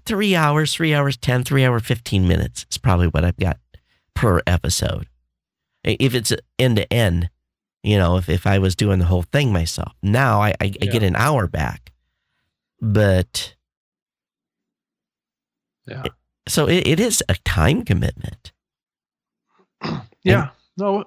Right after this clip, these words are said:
Speaker 2: I mean, it's, it takes work. I mean, um, honestly, you know, producing a podcast is not like, um, I mean, especially a quality one is, takes some effort.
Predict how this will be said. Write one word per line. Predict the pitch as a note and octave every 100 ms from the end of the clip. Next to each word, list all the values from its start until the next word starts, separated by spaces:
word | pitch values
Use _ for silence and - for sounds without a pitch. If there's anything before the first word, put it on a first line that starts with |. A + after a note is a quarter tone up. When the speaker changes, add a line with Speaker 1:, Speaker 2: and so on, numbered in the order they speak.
| C3+
Speaker 2:
I | D#3+
mean, | F#3+ B3
it's, | - -
it | A3+ -
takes | D#4+ -
work. | F3+ B2+ B2+ -
I | A#2 B2+
mean, | C3+ B2
um, | G2+ A2 F#2+
honestly, | G#2 A#2 A#2+ B2 B2 A#2+ A#2+ A#2 A2+
you | A2+
know, | A#2+ B2
producing | - A#2+ A#2+ B2+
a | A#2+
podcast | A#2+ A#2 A#2 G#2 G#2+ A2
is | G#2+
not | G#2 F#2+
like, | G#2+ F#2+ - - - - - _ _ G#2+
um, | G#2 F#2+ F#2 F2+ F2+
I | G#2+
mean, | G2
especially | - - B2
a | A2
quality | - G#2 C3 B2
one | F2 F#2 A2
is, | F#2 D#2+ - - -
takes | - G#2 -
some | G#2+
effort. | F3 F#2+